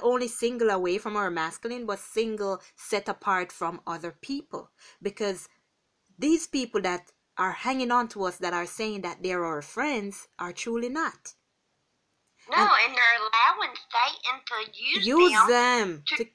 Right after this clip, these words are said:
Speaker 2: destroy us.
Speaker 1: yes, to keep us stuck. That's
Speaker 2: So, I mean,
Speaker 1: exactly
Speaker 2: it's
Speaker 1: it.
Speaker 2: Satan uses anything and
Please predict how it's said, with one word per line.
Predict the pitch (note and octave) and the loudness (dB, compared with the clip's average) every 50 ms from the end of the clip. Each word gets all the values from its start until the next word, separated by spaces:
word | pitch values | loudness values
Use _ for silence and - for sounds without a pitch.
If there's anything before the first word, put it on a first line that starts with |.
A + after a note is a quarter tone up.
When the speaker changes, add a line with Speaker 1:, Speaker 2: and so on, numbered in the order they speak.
| _ _ _ - | _ _ _ 4
Speaker 2:
destroy | C#4+ D#4 F#4 G#4+ G#4+ G4+ F4 | 6 6 6 6 4 4 2
us. | C4 A3+ | 0 -4
Speaker 1:
yes, | G3 G#3+ G#3+ A3+ C4 - G4+ G#3+ G3+ D#3+ - - - - - - _ _ _ _ _ | -6 -2 2 4 4 6 6 6 4 2 0 -6 -10 -14 -16 -20 _ _ _ _ _
to | - A#3+ | -8 -8
keep | A#3+ - - C#4+ C#4+ - | -6 -4 -2 -4 -2 -2
us | D4+ D4 D4 | -4 -4 -4
stuck. | - - - - E4 F4 G4 G4 D4 G#3+ - - _ _ _ _ _ _ _ _ - - - _ _ _ _ _ _ _ _ | -6 -8 -6 -2 0 2 4 4 2 2 -2 -10 _ _ _ _ _ _ _ _ -20 -20 -20 _ _ _ _ _ _ _ _
That's | - A#3+ A#3+ A#3+ A3+ | -6 -2 0 2 4
Speaker 2:
So, | A#3 | 4
I | A#3 | 4
mean, | A3 | 4
Speaker 1:
exactly | - - B3+ B3+ C4 B3+ C4+ D4 D4 | 4 4 4 4 2 0 -4 -4 -4
Speaker 2:
it's | D4 D#4+ D#4+ B3 - - _ | -4 -4 -6 -8 -10 -12 _
Speaker 1:
it. | - _ _ _ _ _ _ _ _ _ _ _ _ _ _ _ _ _ - | -20 _ _ _ _ _ _ _ _ _ _ _ _ _ _ _ _ _ -2
Speaker 2:
Satan | E4+ F4+ G#4+ - - - - D#4+ E4 D#4+ D#4 | 0 0 0 0 -4 -8 -8 -8 -8 -8 -6
uses | D4 C#4+ C#4+ C#4 - - B4+ - - - B3 | -6 -6 -6 -6 -6 -8 -10 -10 -10 -10 -8
anything | C#4 C#4+ D4 D#4+ D#4 D4+ D4 D4 D4 C4+ | -4 -4 -4 -4 -2 0 0 0 0 -2
and | A#3+ G#3 | -6 -6